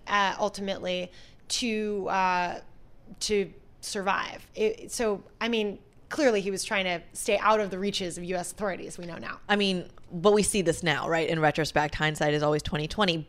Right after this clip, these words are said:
Speaker 2: But I, I have to, for, for the viewers who, or listeners, I should say, who aren't as familiar with the rise of Sam Bankman-Fried,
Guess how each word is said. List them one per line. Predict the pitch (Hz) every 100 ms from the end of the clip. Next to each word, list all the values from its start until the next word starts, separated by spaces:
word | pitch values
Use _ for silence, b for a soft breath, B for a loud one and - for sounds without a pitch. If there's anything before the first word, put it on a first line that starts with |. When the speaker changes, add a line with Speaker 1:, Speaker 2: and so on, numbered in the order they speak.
| -
Speaker 2:
But | 233 208 165 -
I, | 175
I | 170 185
have | 202 208 -
to, | 180 165 - - - -
for, | 196 175
for | - 185
the | 175
viewers | 175 180 180 165
who, | 170 - -
or | 165
listeners, | 165 165 160
I | 160
should | 165
say, | 165
who | 160 160
aren't | 160 160 - b b -
as | 160
familiar | 190 190 180 170
with | 160
the | 165
rise | 151 160 156 151 156
of | - 156 151 -
Sam | - 165 160
Bankman-Fried, | 156 156 156 156 185 170